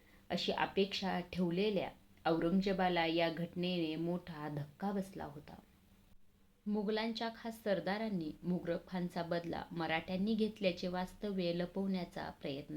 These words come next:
केला. हा इतिहास आजही अनेकांना माहीत नाही, पण मराठ्यांनी कोल्हापूरच्या मातीत मुघरब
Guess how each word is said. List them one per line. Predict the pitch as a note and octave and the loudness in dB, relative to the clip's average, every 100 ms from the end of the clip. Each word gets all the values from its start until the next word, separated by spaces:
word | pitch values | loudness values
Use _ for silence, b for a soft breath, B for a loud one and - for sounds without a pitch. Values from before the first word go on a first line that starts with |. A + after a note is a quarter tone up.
| D#3 | -10
केला. | D3+ D#3+ - - - - B B B B B - | -12 -16 -20 -20 -20 -20 B B B B B 0
हा | C4+ | 4
इतिहास | C4+ C4+ B3+ C4 - | 6 6 4 2 0
आजही | G#3 F#3+ G#3+ G#3+ A3+ | 0 2 2 2 0
अनेकांना | F#3+ F#3+ F#3+ A#3 C4 C#4 | 2 4 2 0 0 0
माहीत | A3+ D#3 D#3+ - | -2 -6 -8 -8
नाही, | D3+ D3+ - - - - - | -10 -10 -12 -18 -20 -18 -10
पण | D#3+ | -4
मराठ्यांनी | E3 E3 F#3+ G3 G3+ F#3+ E3+ | -2 0 0 -2 -2 0 0
कोल्हापूरच्या | E3+ F3 E3+ F#3+ G3 G#3 F#3+ G3+ | -2 0 2 2 0 -4 -2 -2
मातीत | G3 F3+ - D3+ - - F3+ | -2 -2 -4 -6 -8 -4 -2
मुघरब | E3+ E3+ | -2 0